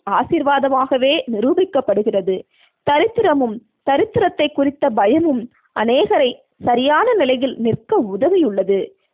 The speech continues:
மேலும் வாழ்க்கையின் போராட்டத்தில் அவர்களை சுறுசுறுப்பாகவும் ஆக்கியுள்ளது. இவ்விதமாக அவர்களுக்குள்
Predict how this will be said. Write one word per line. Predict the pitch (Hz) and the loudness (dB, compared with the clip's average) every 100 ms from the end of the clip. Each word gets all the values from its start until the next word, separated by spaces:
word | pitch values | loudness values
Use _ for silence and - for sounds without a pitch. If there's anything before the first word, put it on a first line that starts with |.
| _ | _
மேலும் | 214 208 220 214 214 _ _ | -4 -2 0 -2 -6 _ _
வாழ்க்கையின் | 202 208 294 277 247 254 | 0 0 0 0 0 -2
போராட்டத்தில் | 254 226 294 302 294 285 - 226 220 - _ | 0 0 2 0 -2 -4 -2 -4 -4 -12 _
அவர்களை | - 254 294 294 277 | -4 0 2 2 2
சுறுசுறுப்பாகவும் | 339 440 480 440 403 302 294 311 240 - 202 | 0 -2 0 -2 0 -2 0 0 -2 -4 -4
ஆக்கியுள்ளது. | 285 - 262 208 196 202 190 - _ _ | -2 -2 -2 -2 0 0 -2 -6 _ _
இவ்விதமாக | - 196 220 254 320 311 330 311 - | -8 -4 0 2 2 2 2 -2 -2
அவர்களுக்குள் | 202 202 294 277 - 285 262 | -2 0 2 2 0 -2 -2